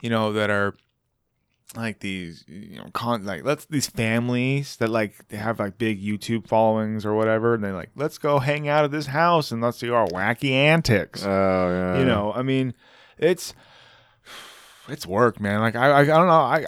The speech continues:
Speaker 1: I couldn't do all that, man. It's
Speaker 2: Fuck, no.
Speaker 1: I forgot my point midpoint. I'm like, "Where do I go with this?"
Speaker 2: I think,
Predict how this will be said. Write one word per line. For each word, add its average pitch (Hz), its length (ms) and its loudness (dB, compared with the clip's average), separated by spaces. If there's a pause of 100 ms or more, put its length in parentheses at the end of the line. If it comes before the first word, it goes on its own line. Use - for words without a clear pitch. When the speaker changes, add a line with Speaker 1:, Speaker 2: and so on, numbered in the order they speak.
Speaker 1:
I 139 40 -4
couldn't 131 300 0
do 107 180 0
all 82 160 0
that, 80 240 -6
man. 90 260 -6
It's - 140 -8
Speaker 2:
Fuck, - 140 -20
no. 73 420 -12 (1700)
Speaker 1:
I 139 80 2
forgot 123 300 0
my 113 120 4
point 104 300 0
midpoint. 98 380 -4
I'm 101 60 -8
like, 95 120 -4
"Where 131 160 -4
do 139 60 -4
I 95 120 -4
go 85 160 -8
with 80 120 -10
this?" 80 300 -6
Speaker 2:
I 143 80 2
think, 165 260 4